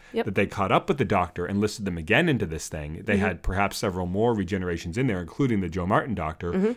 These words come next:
Speaker 2: before they somehow broke free again and went back to Earth and regenerated into Jon Pertwee.
Speaker 1: Mm-hmm.
Speaker 2: So it does, it doesn't answer all those questions, but it, it seemingly,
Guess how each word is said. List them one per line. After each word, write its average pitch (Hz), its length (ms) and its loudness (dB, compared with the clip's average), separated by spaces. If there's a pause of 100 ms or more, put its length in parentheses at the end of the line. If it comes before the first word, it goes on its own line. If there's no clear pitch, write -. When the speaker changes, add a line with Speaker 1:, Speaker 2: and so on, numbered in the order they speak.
Speaker 2:
before 104 240 2
they 95 80 2
somehow 92 320 0
broke 90 240 -2
free 107 220 2
again 90 240 0
and 87 100 0
went 85 140 0
back 85 200 0
to - 140 -8
Earth 85 220 0
and 85 100 -2
regenerated 80 560 -2
into 78 340 -4
Jon 78 280 -2
Pertwee. 107 420 -2 (100)
Speaker 1:
Mm-hmm. 196 260 2 (100)
Speaker 2:
So 104 480 2 (100)
it 110 100 -4
does, 131 280 4
it 117 100 -2
doesn't 127 220 2
answer 113 260 -2
all 127 140 2
those 160 160 0
questions, 165 420 -2
but 101 160 2
it, 101 240 0
it - 240 -2 (640)
seemingly, 104 760 4